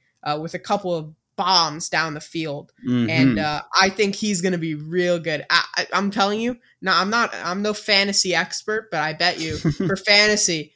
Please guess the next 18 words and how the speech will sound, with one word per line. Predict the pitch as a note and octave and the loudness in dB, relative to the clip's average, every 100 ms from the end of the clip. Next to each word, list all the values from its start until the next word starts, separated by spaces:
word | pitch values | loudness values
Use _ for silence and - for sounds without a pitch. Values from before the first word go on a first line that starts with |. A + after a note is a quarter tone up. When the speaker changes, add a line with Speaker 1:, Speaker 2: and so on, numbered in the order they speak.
| _ | _
Speaker 1:
he | G#3 | -4
will | F#3+ F3 | -2 -2
be | E3 F3 | 0 -2
a | D#3+ | -2
decent | F3 F#3 - E3+ - | -4 -2 0 -2 -6
quarterback. | F3+ E3 D3 C#3+ C#3 - _ _ - | -6 -4 -4 -6 -6 -14 _ _ -2
Uh, | |
let's | F#3 F#3+ | 0 0
just | G3+ F#3 | 0 2
say | F#3+ F3+ | 2 4
this. | F3 D3 - | 2 2 -2
If | E3+ | -4
he's | G3+ G3 | -2 0
on | F#3+ | 0
the | F3 | 2
waiver | F3+ F#3 F3 | 2 2 0
wire, | E3 D#3 D3+ C#3+ - - | -2 -2 -2 -6 -10 -8
wa-, | E3+ F3 | -2 0